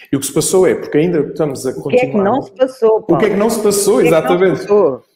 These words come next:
Speaker 1: Portanto,
Speaker 2: É esse, a
Speaker 1: nós ainda
Speaker 2: questão é
Speaker 1: continuamos
Speaker 2: essa.
Speaker 1: com um modelo educacional centrado no intelecto. E, pô, repara, a quantidade de vezes que, o quê? Vais para isso? Ui, isso não dá trabalho, vais estudar outra coisa. A quantidade de alunos que, por exemplo, não são vocacionados para a área científica,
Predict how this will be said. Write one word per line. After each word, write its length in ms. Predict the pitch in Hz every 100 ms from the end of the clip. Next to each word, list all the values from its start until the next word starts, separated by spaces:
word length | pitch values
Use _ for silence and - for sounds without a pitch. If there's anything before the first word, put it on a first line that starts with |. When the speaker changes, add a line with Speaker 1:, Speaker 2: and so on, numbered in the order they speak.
| -
Speaker 1:
Portanto, 320 | 123 185 160
Speaker 2:
É 120 | 165
esse, 220 | 202 -
a 60 | 180
Speaker 1:
nós 220 | 220 220
ainda 140 | 196 180
Speaker 2:
questão 0 |
é 80 |
Speaker 1:
continuamos 420 | 185 196 185 156 143
Speaker 2:
essa. 100 | -
Speaker 1:
com 140 | 151
um 40 | 160
modelo 260 | 170 214
educacional 1160 | 185 156 165 151 - 147 135 120 104 120 123 _
centrado 840 | - - 196 196 190 185 180 165
no 160 | 170 175
intelecto. 1080 | 180 170 - 175 175 156 - - - 143 139 _ _ - -
E, 80 | 147
pô, 160 | -
repara, 440 | - - - 135 98
a 20 |
quantidade 540 | - 156 156 156 151
de 40 | 139
vezes 240 | 160 160 -
que, 280 | - 127 -
o 60 | 156
quê? 180 | - -
Vais 220 | - 156
para 200 | - 147
isso? 260 | 143 143 196
Ui, 100 | 170
isso 200 | - 147
não 100 | 143
dá 100 | 147
trabalho, 460 | 156 160 147 135
vais 140 | 127 135
estudar 260 | - 139
outra 180 | 139 139
coisa. 280 | 139 110 101
A 40 |
quantidade 460 | 117 190 190 165 117
de 60 | 147
alunos 220 | 190 185
que, 100 | -
por 80 | 165
exemplo, 340 | 139 107 117
não 140 | 139 160
são 160 | 185
vocacionados 640 | 175 - 156 160 139 - -
para 300 | - 147 135
a 140 | 143
área 260 | 151 151 147
científica, 760 | - 135 123 107 - 113 160